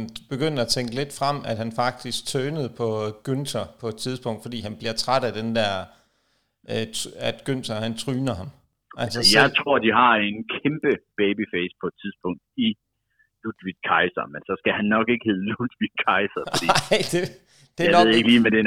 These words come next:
Speaker 2: navn, vel? Ej.
Speaker 1: Det klinger ikke af et babyface-navn, Kim, i hvert fald.
Speaker 2: Nej,
Speaker 1: Det
Speaker 2: lige præcis. Men de har, de har også den her historie med, jamen, han er jo faktisk en generationswrestler, ikke?
Speaker 1: Jo.
Speaker 2: Øh, hans far har wrestlet rigtig meget også, og er kendt, øh, nede i Tyskland. Der er også turneringer, der er opkaldt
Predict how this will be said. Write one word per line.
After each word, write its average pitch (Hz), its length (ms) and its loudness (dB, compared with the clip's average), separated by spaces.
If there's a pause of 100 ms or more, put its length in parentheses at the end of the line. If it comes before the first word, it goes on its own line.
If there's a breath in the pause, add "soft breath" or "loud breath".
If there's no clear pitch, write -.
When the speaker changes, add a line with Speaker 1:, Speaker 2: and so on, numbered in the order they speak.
Speaker 2:
navn, 92 180 0 (100)
vel? 101 120 4 (440)
Ej. 107 100 8 (340 loud breath)
Speaker 1:
Det 160 60 -2 (120)
klinger 226 300 6 (100)
ikke 160 160 2
af 131 80 6
et 113 120 -12
babyface-navn, 117 880 0
Kim, 113 160 2 (100)
i - 60 -4
hvert 113 200 4
fald. 113 120 -2 (160)
Speaker 2:
Nej, 98 140 6
Speaker 1:
Det 107 100 -6
Speaker 2:
lige 117 140 4
præcis. 104 320 -2
Men 101 120 2
de 110 120 6
har, 151 100 8 (160)
de 127 120 8
har 156 140 4
også 156 180 -2
den 147 120 -4
her 139 140 2
historie 123 320 0
med, 117 140 0
jamen, 101 200 -4
han 104 140 -8
er 139 100 2
jo 123 120 -2
faktisk - 260 -10 (140)
en - 100 -20
generationswrestler, 92 920 -10
ikke? - 120 -18 (160)
Speaker 1:
Jo. 135 60 -2 (100)
Speaker 2:
Øh, 87 140 -4 (120)
hans - 200 -20
far 101 160 4 (100)
har 95 80 2 (180)
wrestlet 90 340 -4 (160)
rigtig - 220 -12 (100)
meget 76 320 -4
også, - 140 -16 (100)
og 69 100 -10
er - 120 -14
kendt, 139 200 0 (960)
øh, 95 180 -2
nede 95 160 0
i - 100 -12
Tyskland. 82 260 -6
Der 87 80 -2
er 92 100 0
også - 160 -10
turneringer, 110 360 2
der 87 80 0
er 92 100 -2
opkaldt - 300 -4